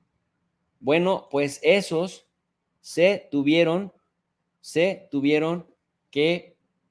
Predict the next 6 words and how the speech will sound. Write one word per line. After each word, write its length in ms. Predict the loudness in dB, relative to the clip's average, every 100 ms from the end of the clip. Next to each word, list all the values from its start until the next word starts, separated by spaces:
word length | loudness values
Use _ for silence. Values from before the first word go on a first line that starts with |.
| _ _ _ _ _ _ _ -2
aguantar, 800 | 0 0 -2 2 2 0 -8 _ _ _ _ -8
porque 240 | -6 0
ahora 320 | 2 4 0 -4
han 260 | -6 -6
perdido. 680 | -6 -6 -4 -6 -4 -6 -10 _ _ _ _ _ _ _ _ _ _ _ _ _
Y 400 | 0 2 0 -6